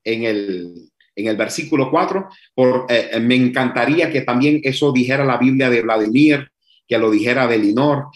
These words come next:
y ahí también usted puede colocar su nombre, ahí usted puede colocar su nombre.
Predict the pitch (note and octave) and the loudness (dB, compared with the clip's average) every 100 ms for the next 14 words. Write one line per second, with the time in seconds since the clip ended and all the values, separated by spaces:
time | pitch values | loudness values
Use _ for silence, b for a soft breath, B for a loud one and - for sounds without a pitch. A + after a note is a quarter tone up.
0 | B A#2 A2+ C#3 D3 B2+ A#2+ C3+ B2+ G#2+ | B -2 2 2 2 0 0 2 0 0
1 | C3+ C3 C3 C3 B2+ - B2 A#2 - C3 | -4 -2 0 0 -2 0 2 2 -2 -6
2 | C3 - - B2 B2 C3 A#2 G2+ G2 G2 | -4 -4 -2 2 4 2 0 -4 -6 -2
3 | A2+ C3+ C#3 C3 C3 - B2+ B2 A2+ G#2+ | 0 0 0 -2 -4 -2 0 0 -2 -4
4 | G#2 A2 - G#2 F#2+ F2+ | -4 -8 -6 -8 -8 -10